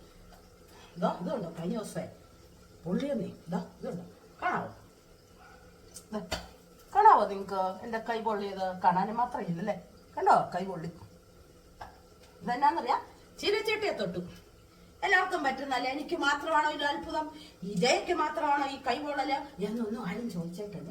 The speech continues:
ഞാൻ എന്റെ കൈ പൊള്ളിയത് പറഞ്ഞതേ ഉള്ളൂ. ഇനി ഒത്തിരി പരിപാടികളുണ്ട്.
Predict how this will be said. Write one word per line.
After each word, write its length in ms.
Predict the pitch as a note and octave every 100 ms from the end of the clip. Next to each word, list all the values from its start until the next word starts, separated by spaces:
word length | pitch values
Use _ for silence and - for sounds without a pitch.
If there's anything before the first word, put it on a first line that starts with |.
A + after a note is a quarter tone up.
| - - - -
ഞാൻ 120 | G#3+ A#3
എന്റെ 160 | B3+ D4 A3+
കൈ 100 | C4+
പൊള്ളിയത് 320 | D#4 A#3 B3 D4 G#3
പറഞ്ഞതേ 360 | F3+ A#3 -
ഉള്ളൂ. 160 | F3 F3+ - - - -
ഇനി 240 | F3+ A3+ D4+
ഒത്തിരി 320 | - - F4 -
പരിപാടികളുണ്ട്. 600 | F3 G#3 C4+ A#3 F3+